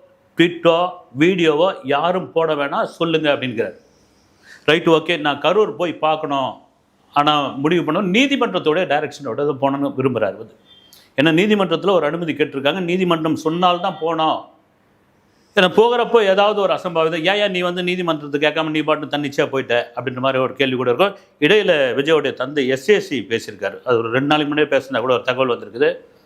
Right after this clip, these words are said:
நான் வேணா வர வருவோம். ஏன்னா நீங்க ஆயிரம் தான் சொல்லுங்க வந்து, பெத்த அப்பனை விட வேற யாருங்க வந்து? நீங்க புஷி ஆனந்த், நிர்மல் குமார், அது வரையும் எல்லாம் ஓட்டாங்கல்ல,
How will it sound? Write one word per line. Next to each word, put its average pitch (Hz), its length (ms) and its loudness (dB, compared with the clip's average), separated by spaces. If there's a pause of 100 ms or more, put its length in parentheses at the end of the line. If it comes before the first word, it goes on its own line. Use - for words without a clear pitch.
(440)
நான் 147 300 2
வேணா 151 280 2
வர 139 140 0
வருவோம். 170 340 -6 (140)
ஏன்னா 151 500 0
நீங்க 117 280 -2
ஆயிரம் 147 380 0
தான் 165 140 -4
சொல்லுங்க 143 300 -4
வந்து, 107 320 -8 (400)
பெத்த 160 320 2
அப்பனை 165 320 2
விட 156 160 2
வேற 123 300 -2
யாருங்க 120 160 -12
வந்து? 95 280 -18 (840)
நீங்க 107 160 -2
புஷி 120 320 0
ஆனந்த், 127 480 0
நிர்மல் 135 380 0
குமார், 135 320 0
அது 147 280 0
வரையும் 151 280 0
எல்லாம் 190 160 0
ஓட்டாங்கல்ல, 190 580 0